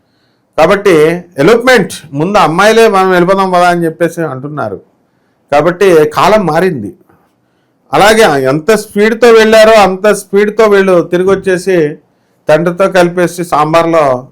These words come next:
ఏవో టాబ్లెట్లో ఏ కలిపేసి భర్తను లేపేసేటటువంటి మహానుభావులు ఎనిమిది కేసెస్ వరుసలో చూసాం మనం. So this should not be the situation. వీళ్ళు హ్యాపీగా పెళ్లి చేసుకొని హ్యాపీగా ఉండాలి.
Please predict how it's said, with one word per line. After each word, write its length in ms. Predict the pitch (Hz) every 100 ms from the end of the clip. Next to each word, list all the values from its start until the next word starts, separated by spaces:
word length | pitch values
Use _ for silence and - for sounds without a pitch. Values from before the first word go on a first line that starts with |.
| 139
ఏవో 220 | 147 151
టాబ్లెట్లో 540 | 151 143 143 156 160 156
ఏ 160 | 139
కలిపేసి 500 | 139 135 135 151 -
భర్తను 380 | 151 131 - 147
లేపేసేటటువంటి 880 | 139 131 143 139 143 139 139 139 135
మహానుభావులు 600 | 127 120 139 143 139 139
ఎనిమిది 340 | 139 170 226 220
కేసెస్ 360 | 214 214 208
వరుసలో 360 | 170 156 185 170
చూసాం 280 | 151 147 123
మనం. 140 | 87 73 _ _ _ _ _ _ _ _ _ -
So 100 | 185
this 180 | 143
should 300 | 143 - 208 190
not 140 | 233
be 140 | 240 240
the 120 | 220
situation. 540 | 190 175 196 180 170 160 - _ _ _ _ _ _ _ _ _
వీళ్ళు 100 | 131
హ్యాపీగా 400 | 127 165 190 202
పెళ్లి 220 | 196 185 185
చేసుకొని 380 | 175 180 196
హ్యాపీగా 360 | 185 170 175 170
ఉండాలి. 480 | 165 156 151 139